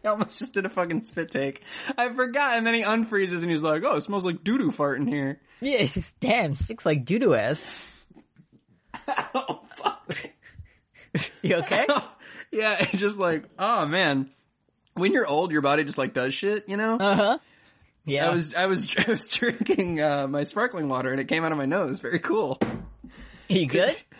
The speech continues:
Speaker 1: Yeah, no, I'm good. You just said doo-doo ass and it's a funny
Speaker 2: <laughs>
Speaker 1: phrase. <laughs> Just thinking about David Hasselhoff saying it really, really tickled me.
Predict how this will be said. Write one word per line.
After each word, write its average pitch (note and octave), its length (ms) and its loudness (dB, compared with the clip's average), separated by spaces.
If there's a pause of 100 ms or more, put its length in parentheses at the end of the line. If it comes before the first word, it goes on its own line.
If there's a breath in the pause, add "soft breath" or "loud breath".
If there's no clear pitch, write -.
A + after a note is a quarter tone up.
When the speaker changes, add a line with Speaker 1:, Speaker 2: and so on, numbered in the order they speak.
(200 loud breath)
Speaker 1:
Yeah, F3 300 4
no, F#3 260 2
I'm G3 140 0
good. E3+ 280 0
You C#3+ 100 -6
just D#3+ 140 -8
said E3+ 160 0
doo-doo D3 300 2
ass C3+ 240 0
and C#3 120 -4
it's - 160 0
a - 40 2
funny C#3+ 140 0
Speaker 2:
<laughs> - 0 -
Speaker 1:
phrase. D3 600 -2
<laughs> - 40 -20 (2250 loud breath)
Just - 160 -4
thinking F3+ 200 0
about E3 180 2
David D#3 220 0
Hasselhoff D#3 400 2
saying F3 240 0
it C#3 60 2
really, D3 240 0
really D3+ 340 -4
tickled D3 320 -6
me. B2+ 180 -6